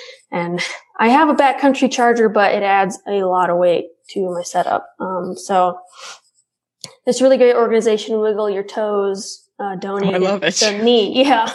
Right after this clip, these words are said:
Speaker 1: <laughs> They donated the knee to me. And that, yeah, that's what I was using. Um,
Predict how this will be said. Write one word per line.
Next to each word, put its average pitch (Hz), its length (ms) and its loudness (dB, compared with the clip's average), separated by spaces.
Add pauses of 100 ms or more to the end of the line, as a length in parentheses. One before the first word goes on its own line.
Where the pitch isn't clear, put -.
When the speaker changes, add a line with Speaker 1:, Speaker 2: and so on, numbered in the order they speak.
(120)
Speaker 1:
<laughs> 294 220 -2 (480)
They 311 100 2
donated 269 500 4
the 240 140 4
knee 226 580 2
to 233 120 -4
me. 208 460 -2
And 202 520 -4
that, 208 160 0
yeah, 208 100 -6
that's 208 180 -6
what 214 80 -8
I 202 60 -4
was 196 160 -8
using. 185 640 -6
Um, 185 420 -8